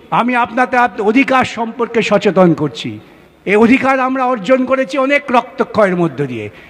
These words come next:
এই অধিকার আমাদের রক্ষা করতে হবে। আমাদের আত্মরক্ষার অধিকার আছে।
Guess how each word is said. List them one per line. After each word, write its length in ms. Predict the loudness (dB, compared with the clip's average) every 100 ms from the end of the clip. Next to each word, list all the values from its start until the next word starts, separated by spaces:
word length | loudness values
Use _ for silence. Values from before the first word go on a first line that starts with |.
| -4
এই 120 | 0
অধিকার 420 | 2 2 2 2
আমাদের 340 | 2 0 0 0
রক্ষা 280 | -2 0
করতে 320 | 0 0 -2 -2
হবে। 260 | -2 -4 -14 -20 -20 -14 -2
আমাদের 340 | 0 2 2
আত্মরক্ষার 640 | 0 0 0 2 2 0
অধিকার 360 | 2 2 4 2
আছে। 220 | 0 -8